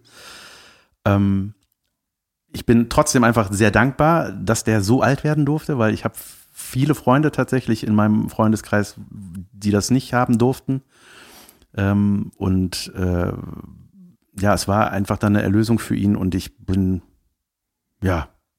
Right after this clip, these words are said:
also es, ich bin dankbar für diesen Familienzusammenhalt. Wir waren alle da bis zum Ende und das, der ist, äh, es ist zu Hause gewesen und das war gut so. Also es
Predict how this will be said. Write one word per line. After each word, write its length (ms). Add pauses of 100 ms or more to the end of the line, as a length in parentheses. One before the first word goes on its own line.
(120)
also 360
es, 220
ich 180
bin 160
dankbar 280
für 120
diesen 160
Familienzusammenhalt. 1040 (540)
Wir 140
waren 160
alle 180
da 240
bis 180
zum 160
Ende 300
und 140
das, 240
der 180
ist, 300
äh, 320 (160)
es 80
ist 160
zu 160
Hause 200
gewesen 500 (720)
und 180
das 160
war 100
gut 200
so. 160
Also 240
es 460